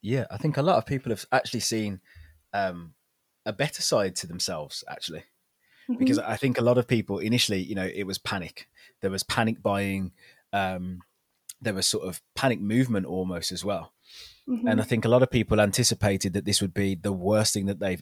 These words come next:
Speaker 1: ever experienced. And
Speaker 2: Yeah.
Speaker 1: actually, um, I've heard many stories, I don't know about you,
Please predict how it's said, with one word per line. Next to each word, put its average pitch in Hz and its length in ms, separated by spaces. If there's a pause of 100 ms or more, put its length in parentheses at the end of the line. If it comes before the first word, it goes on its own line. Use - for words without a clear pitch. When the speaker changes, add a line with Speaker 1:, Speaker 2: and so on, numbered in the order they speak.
Speaker 1:
ever 92 240
experienced. 104 640 (760)
And 127 80
Speaker 2:
Yeah. 196 60
Speaker 1:
actually, 101 380 (560)
um, 117 300
I've 175 200
heard 131 240
many 120 200
stories, 120 440
I 110 60
don't 107 140
know 101 60
about 98 200
you, 104 300